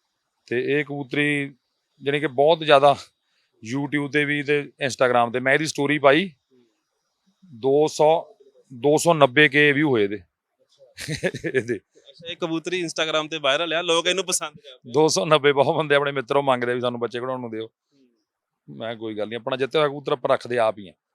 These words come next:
Speaker 2: ਹੂੰ।
Speaker 1: ਗਾਂ ਇੱਕ ਜਿਹੜੀ ਐਤਕੀ ਟਰੈਕਟਰ ਜਿੱਤੀ ਉਹ ਮੇਰਾ ਫਰੈਂਡ ਆ, ਉਹ ਲੈ ਗਿਆ।
Speaker 2: ਹੂੰ।
Speaker 1: ਤੇ ਨਹੀਂ, ਮੈਂ ਛੇਤੀ ਦਿੰਦਾ ਨਹੀਂ, ਕਿਉਂਕਿ
Speaker 2: ਬਾਈ, ਜਦੋਂ ਕੋਈ ਜਿੱਤਦਾ ਖਾ-, ਤੁਸੀਂ ਭਲਵਾਨੀ ਵੀ ਕਰਦੇ ਰਹੇ ਹੋ, ਜਦੋਂ ਕੋਈ ਮੱਲ ਜਿੱਤਦਾ ਉਸਤਾਦ ਬੜਾ ਖੁਸ਼ ਹੁੰਦਾ, ਜੀ ਕਰਦਾ ਉਹਨੂੰ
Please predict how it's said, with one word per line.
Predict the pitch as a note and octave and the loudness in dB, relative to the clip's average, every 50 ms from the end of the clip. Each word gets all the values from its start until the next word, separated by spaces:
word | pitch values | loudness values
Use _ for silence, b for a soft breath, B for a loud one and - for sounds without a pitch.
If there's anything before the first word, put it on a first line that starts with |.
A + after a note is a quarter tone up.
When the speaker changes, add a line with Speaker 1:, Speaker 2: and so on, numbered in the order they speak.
| _ _ | _ _
Speaker 2:
ਹੂੰ। | _ C3 _ _ _ G#2 G2 | _ _ _ _ _ -12 -8
Speaker 1:
ਗਾਂ | G2+ G#2+ A#2 | -4 -4 -4
ਇੱਕ | A#2+ G#2 - | -4 -4 -6
ਜਿਹੜੀ | B2+ C3 C3 C#3 | -6 -4 0 0
ਐਤਕੀ | C3+ C3 B2 B2+ C#3+ | 0 0 0 -2 -4
ਟਰੈਕਟਰ | B2+ C#3+ C#3 B2 C#3 C3+ | 0 0 0 0 -2 -2
ਜਿੱਤੀ | C3+ C3+ A#2 C#3+ | -2 -2 -2 0
ਉਹ | D3 C#3+ | -2 0
ਮੇਰਾ | C3+ C3+ C3 | 2 0 0
ਫਰੈਂਡ | A#2 A#2+ B2 C3+ C3+ | 0 0 0 0 0
ਆ, | |
ਉਹ | C3+ C3+ | 0 2
ਲੈ | B2+ A2 G#2+ | 0 -2 -2
ਗਿਆ। | G#2 A2+ D3 | -2 -4 -6
Speaker 2:
ਹੂੰ। | D#3+ _ _ _ _ _ C3 B2+ _ _ _ _ _ | -6 _ _ _ _ _ _ _ _ _ _ _ _
Speaker 1:
ਤੇ | - | -12
ਨਹੀਂ, | A2 A2 B2 C3 | -10 -8 -8 -6
ਮੈਂ | B2+ B2 | -6 -6
ਛੇਤੀ | A2 A#2+ G#2 G#2+ | -6 -6 -8 -8
ਦਿੰਦਾ | A2 G#2 G2+ G2 F#2+ F2+ | -8 -10 -8 -8 -8 -8
ਨਹੀਂ, | E2+ D#2+ _ _ _ _ _ _ _ A#2+ A2+ _ | -10 -14 _ _ _ _ _ _ _ _ _ _
ਕਿਉਂਕਿ | - G#2+ G#2 G2 A2 G#2+ G#2 F#2+ | -14 -14 -14 -14 -14 -18 -18 _
Speaker 2:
ਬਾਈ, | E3 E3+ F#3 F3+ | -18 -18 -18 -18
ਜਦੋਂ | D#3 - C#3+ C3+ C#3+ D3 C#3+ D3+ | -18 -20 -16 -12 -12 -10 -10 -10
ਕੋਈ | D3+ D#3+ D#3 | -12 -10 -8
ਜਿੱਤਦਾ | C#3 C#3 B2+ - C3 C#3 C#3 | -8 -8 -8 -6 -4 -6 -4
ਖਾ-, | - - C#3 C3 C3 _ | -4 -2 -4 -4 -4 _
ਤੁਸੀਂ | - C#3 C#3+ - | -14 -14 -12 -8
ਭਲਵਾਨੀ | D#3 D3+ D3+ D#3 D#3+ D#3 C#3+ | -8 -8 -6 -6 -6 -6 -8
ਵੀ | C3+ C3+ | -10 -8
ਕਰਦੇ | B2+ C3 C3 B2 B2 B2 | -8 -8 -8 -8 -8 -10
ਰਹੇ | B2 B2+ C#3+ | -12 -10 -12
ਹੋ, | D3 C#3 B2+ _ B B B B B B B C3+ | -12 -14 -18 _ B B B B B B B -12
ਜਦੋਂ | D3+ D3+ E3+ | -10 -8 -8
ਕੋਈ | E3 F#3+ | -8 -8
ਮੱਲ | F3+ E3+ D#3+ D#3+ D#3+ | -4 -2 -2 -2 -2
ਜਿੱਤਦਾ | E3 D#3+ E3+ - E3 D#3+ F3 | -4 -8 -8 -8 -6 -4 -4
ਉਸਤਾਦ | F3+ D#3+ - - D#3 D3+ D#3 | -4 -4 -2 -2 0 0 0
ਬੜਾ | D#3 D#3 D#3 D#3+ D#3+ | -2 -2 -2 -2 -4
ਖੁਸ਼ | - D#3+ D3+ - - | -4 -4 -10 -10 -10
ਹੁੰਦਾ, | E3 D3 C#3+ D3 | -10 -6 -6 -6
ਜੀ | C#3+ C#3+ D3 | -6 -8 -10
ਕਰਦਾ | C#3+ D3+ D3 D3 D#3+ | -8 -8 -8 -8 -8
ਉਹਨੂੰ | D#3+ E3 E3+ F3 E3 | -8 -8 -8 -8 -10